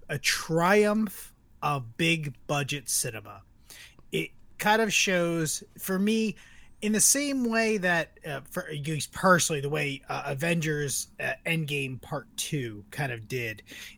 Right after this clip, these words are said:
is that, and for different reasons, right? That had ten years of, of history behind it. But this is showing that, like, hey, you can make a spectacle film that has a lot of heart,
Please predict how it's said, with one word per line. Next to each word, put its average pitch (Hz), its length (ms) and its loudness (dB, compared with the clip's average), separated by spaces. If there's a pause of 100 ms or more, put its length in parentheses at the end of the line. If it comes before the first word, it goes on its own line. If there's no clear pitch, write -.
is 147 260 2
that, 143 340 4 (680)
and 196 120 10
for 170 80 6
different 156 300 8
reasons, 127 300 2
right? 123 200 -4
That 143 120 6
had 127 160 2
ten 127 280 2
years 120 260 -2
of, 107 320 -8
of 117 100 -6
history 175 380 4
behind 120 360 -2
it. 120 180 -8 (400)
But 151 160 2
this 233 220 8
is 214 120 8
showing 165 440 6
that, 147 260 0
like, 143 160 -2
hey, 170 500 4 (460)
you 190 300 4
can 208 260 4
make 185 220 2
a 139 60 0
spectacle - 720 2
film 147 540 -2
that 131 140 -2
has 131 180 6
a 135 60 -2
lot 117 300 -4
of 139 120 0
heart, 185 480 4